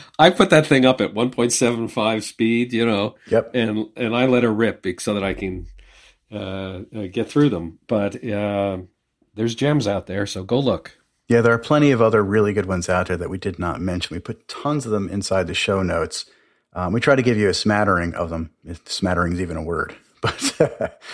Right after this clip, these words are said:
Speaker 2: uh, definitely check them out. And there's some longer ones, uh, from some of the workshops, like, um,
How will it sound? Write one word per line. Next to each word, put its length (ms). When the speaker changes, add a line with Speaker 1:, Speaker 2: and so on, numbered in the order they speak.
Speaker 2:
uh, 200
definitely 300
check 200
them 120
out. 140
And 80
there's 100
some 160
longer 280
ones, 400
uh, 180
from 240
some 100
of 60
the 60
workshops, 760
like, 300
um, 400